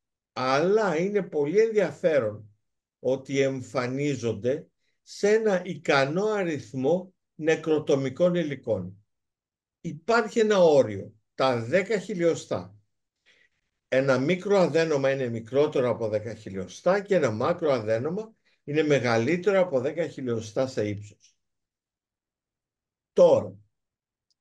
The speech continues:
τα περισσότερα μικροαδενόματα αφορούν προλακτινόματα. Αλλά προσέξτε ένα νούμερο το οποίο δεν είναι αμεληταίο.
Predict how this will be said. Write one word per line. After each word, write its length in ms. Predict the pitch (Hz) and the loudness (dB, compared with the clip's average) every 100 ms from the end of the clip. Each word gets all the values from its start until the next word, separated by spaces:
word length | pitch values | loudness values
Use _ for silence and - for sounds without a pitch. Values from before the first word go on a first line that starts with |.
| _ _ _ _ _ _ _ _ _ _ | _ _ _ _ _ _ _ _ _ _
τα 320 | 135 127 127 - | 2 2 0 4
περισσότερα 1160 | 135 127 127 113 - 156 175 175 202 196 196 | 4 4 -2 -6 -4 2 2 2 0 0 -2
μικροαδενόματα 1500 | 156 135 185 190 202 196 185 170 170 165 156 127 104 101 - _ _ _ _ _ _ _ _ _ _ _ _ _ - | -4 -6 -6 -6 0 2 2 2 0 2 0 0 -4 -12 -20 _ _ _ _ _ _ _ _ _ _ _ _ _ -10
αφορούν 1000 | 117 127 - 139 127 123 135 170 196 - _ _ _ _ | -2 0 0 4 4 4 2 -2 -8 -16 _ _ _ _
προλακτινόματα. 1500 | 131 127 147 190 202 196 196 - 175 175 185 160 110 95 - - - _ _ _ _ _ _ _ - | 2 4 6 6 4 0 -6 -14 -8 -2 0 0 0 -8 -12 -20 -20 _ _ _ _ _ _ _ -6
Αλλά 400 | 123 131 131 123 | 0 2 2 0
προσέξτε 680 | 127 117 110 208 214 - 214 | -2 -4 -2 -6 -6 0 0
ένα 200 | 196 151 | 2 0
νούμερο 580 | 151 160 127 110 131 | -2 0 0 0 -4
το 160 | 147 139 | -2 -2
οποίο 440 | 107 123 170 131 | -2 -4 -2 -2
δεν 320 | 95 98 156 208 | -2 -2 0 0
είναι 200 | 220 208 | -2 -4
αμεληταίο. 840 | 202 196 190 190 - 147 95 - | -4 -6 -6 -6 0 2 2 -2